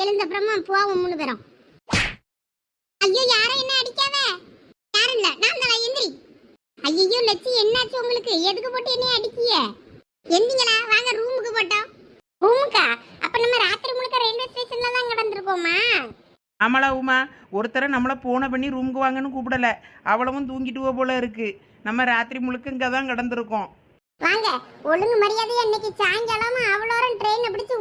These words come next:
Speaker 1: ஊரு போய் சேர்ற வழியை பார்க்கணும். இனிமே எங்கனா போனேன்னு சொன்னீங்கன்னா கையை காலெல்லாம் முறிச்சு போடுவேன். அம்மா, என்னாச்சு லட்சி, ஏன் இவ்ளோ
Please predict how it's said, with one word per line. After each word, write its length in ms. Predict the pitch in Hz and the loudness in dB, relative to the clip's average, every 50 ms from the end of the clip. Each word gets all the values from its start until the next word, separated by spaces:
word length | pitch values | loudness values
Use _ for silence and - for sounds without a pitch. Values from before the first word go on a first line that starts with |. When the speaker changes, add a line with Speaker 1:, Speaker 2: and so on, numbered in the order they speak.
| 381 427 | 0 0
Speaker 1:
ஊரு 160 | 466 494 480 403 | 0 0 0 0
போய் 160 | 453 453 381 440 | -2 -2 -2 0
சேர்ற 220 | 440 427 453 494 440 415 | 0 0 0 0 0 0
வழியை 220 | 403 440 453 453 415 | 0 0 -2 -2 -2
பார்க்கணும். 440 | 427 392 - 359 339 311 269 240 - - - - - - _ - 285 311 339 | -2 -2 0 -2 -2 -2 -2 -4 -6 -10 -20 -20 -20 -20 _ -6 -2 0 0
இனிமே 220 | 403 466 480 480 415 415 | 2 2 2 2 2 2
எங்கனா 240 | 440 466 480 480 494 494 - 370 | 0 0 0 0 0 0 -2 -2
போனேன்னு 400 | 392 415 466 494 508 494 494 480 403 453 | 0 0 0 0 0 0 -2 -2 -2 -4
சொன்னீங்கன்னா 340 | 427 480 480 480 523 539 523 466 | -2 -2 -2 -2 -2 -4 -2 -4
கையை 180 | 427 427 523 508 466 | -4 -2 -2 -2 -2
காலெல்லாம் 320 | 453 466 494 539 539 480 415 | 0 0 0 0 0 0 -2
முறிச்சு 240 | 466 539 523 587 480 480 | -2 -2 -4 -6 -6 -4
போடுவேன். 280 | 453 440 415 392 359 320 | -2 0 0 2 0 0
அம்மா, 160 | 294 277 240 - - - _ _ _ _ _ _ _ _ _ _ - 311 | -2 -4 -6 -8 -10 -18 _ _ _ _ _ _ _ _ _ _ 0 2
என்னாச்சு 360 | 359 403 427 427 - - 415 | 4 4 4 4 2 0 -2
லட்சி, 200 | 403 392 - 440 440 427 403 | -4 -4 -4 -6 -2 0 2
ஏன் 120 | 381 427 427 | 2 2 2
இவ்ளோ 220 | 359 339 381 440 | 0 0 -2 -2